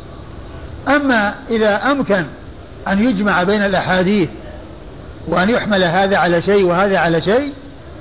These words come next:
فإعمال النصوص أولى من إهمال شيء منها. وإنما إذا لم يمكن إلا أن يرجح بعضها على بعض، أن يرجح بعضها على بعض، بأن يكون الراوي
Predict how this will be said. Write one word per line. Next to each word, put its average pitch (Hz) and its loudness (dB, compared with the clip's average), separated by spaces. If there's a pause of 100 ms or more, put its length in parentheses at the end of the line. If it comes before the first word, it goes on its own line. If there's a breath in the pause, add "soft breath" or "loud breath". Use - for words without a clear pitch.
(560)
فإعمال 220 4 (180)
النصوص 220 0 (840)
أولى 247 4
من 214 -4
إهمال 196 2
شيء 190 2
منها. 175 0 (640)
وإنما 196 0
إذا 202 4
لم 190 2
يمكن 185 2 (180)
إلا 247 2 (720)
أن 240 4
يرجح 233 2
بعضها 247 4
على 180 2
بعض، 131 -2 (1500)
أن 196 2
يرجح 185 2
بعضها 180 2
على 208 4
بعض، 139 0 (720)
بأن 185 0
يكون 208 2
الراوي 190 4